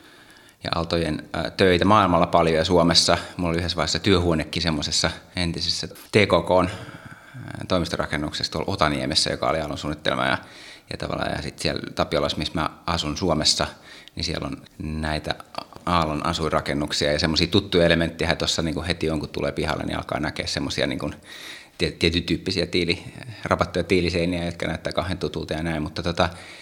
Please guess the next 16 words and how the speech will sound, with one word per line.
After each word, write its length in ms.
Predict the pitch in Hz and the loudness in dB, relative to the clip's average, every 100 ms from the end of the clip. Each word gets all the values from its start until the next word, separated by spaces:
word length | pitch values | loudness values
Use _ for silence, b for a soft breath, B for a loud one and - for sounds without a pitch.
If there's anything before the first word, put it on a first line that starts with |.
| B | B
sit 220 | - 156 | 2 4
itse 180 | 170 - | 4 4
asiassa, 240 | 107 - - | 2 0 -4
kun, 120 | 101 | -4
kun 140 | - | -2
tulee 200 | - 107 | 2 4
tähän, 300 | 107 107 101 | 6 6 6
niinku, 140 | 95 - - - - - 127 - | 2 -2 -8 -6 -6 -8 -6 4
Parantolan 440 | 104 92 78 73 | 6 6 2 0
päärakennukseen, 680 | - 76 - - 80 - 78 | 2 2 2 -2 -6 -4 -2
niin 80 | 85 | 0
sit, 260 | 85 - | -2 -4
niinku, 200 | 82 - | -4 -4
kyllä, 320 | 73 85 76 - | -4 -4 -4 -4
kyllä, 260 | - 85 78 | -2 0 0
tota, 260 | 76 76 | -2 -2